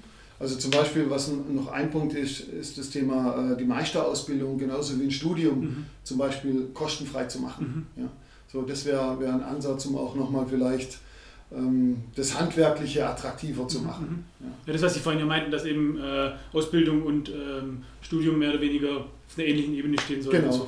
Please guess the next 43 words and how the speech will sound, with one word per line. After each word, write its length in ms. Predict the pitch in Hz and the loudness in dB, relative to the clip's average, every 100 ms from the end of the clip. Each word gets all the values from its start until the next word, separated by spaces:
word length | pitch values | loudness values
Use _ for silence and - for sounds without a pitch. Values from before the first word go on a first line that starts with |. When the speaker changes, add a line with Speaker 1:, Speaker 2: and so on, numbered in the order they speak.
| 127 | -4
Speaker 2:
Mhm. 120 | 127 | -4
Speaker 1:
genau. 360 | 135 113 113 120 175 - - - - - - - - - - | 0 0 0 -8 -12 -16 -20 -20 -20 -20 -20 -20 -20 -20 -14
Speaker 2:
Dankeschön. 360 | - 160 143 120 - - - | -10 -6 -6 -6 -14 -18 -2
Ähm, 380 | 165 180 180 175 - - - | 4 4 4 0 -4 -18 0
jetzt 200 | 185 185 | 2 4
natürlich, 240 | 208 226 208 | 2 4 6
man 120 | 185 | 4
hat's 80 | 185 | 2
jetzt 160 | - | -4
gesehen, 320 | - 202 208 | 0 4 4
während, 420 | 175 175 170 170 156 | 4 4 2 0 -2
während, 340 | 156 156 147 | 0 0 -2
äh, 320 | 147 143 139 127 - - | -4 -2 -2 -4 -10 -16
Corona, 560 | - 131 160 196 202 202 - - - - - | -10 -2 4 4 4 0 -6 -20 -20 -18 -8
vielleicht 180 | 135 - | -8 -4
Studenten, 320 | 143 180 170 | -2 0 0
aber 120 | 143 | 0
ich 180 | 147 185 | -2 -4
eben 140 | 156 | -4
auch 140 | 143 123 | -4 -4
als 140 | 131 | -4
Lehrer 160 | 156 160 | -2 0
hab's 160 | 160 - | -2 -2
mitgekriegt 400 | 160 156 165 - | -6 -6 -8 -4
bei 160 | 143 | -4
vielen 280 | 135 151 143 | -4 -2 -4
Schülern 460 | - 175 190 190 - - - - | -2 0 2 2 -2 -12 -12 -2
und 240 | 143 143 | 0 0
war 120 | 135 | -2
zum 100 | 135 | -4
Teil 160 | 139 139 | -4 -4
auch 60 | 127 | -4
selbst 260 | 160 160 | -4 -4
davon 180 | 165 165 | -2 -2
betroffen. 460 | 160 170 160 165 165 - - - | -2 -4 -2 -2 -4 -12 -12 0
Der, 200 | 147 147 | 4 6
ähm, 260 | 147 147 147 | 6 4 2
der 100 | 151 | 0
Ausbau 260 | 156 165 | 0 2
des 120 | 156 170 | 2 2
Internets, 560 | 170 180 175 170 - 156 | 0 0 2 0 -2 -2
ähm, 400 | 156 156 156 - | 0 0 -2 -2
ist 380 | 151 147 - | -2 -2 -4